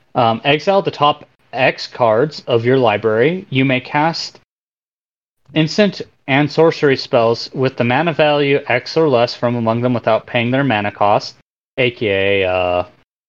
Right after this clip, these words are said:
converted mana cost for the old people who know it as that. Then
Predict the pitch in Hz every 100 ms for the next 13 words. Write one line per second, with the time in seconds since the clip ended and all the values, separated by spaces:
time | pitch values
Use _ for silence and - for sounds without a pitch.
0 | _ - 113 110 107 98 90 95 - 95
1 | - 98 92 92 95 120 _ _ 120 110
2 | 110 104 101 101 92 90 90 98 98 -
3 | 98 92 - - - - - _ _ _
4 | _ _ _ 139 120 151 208 208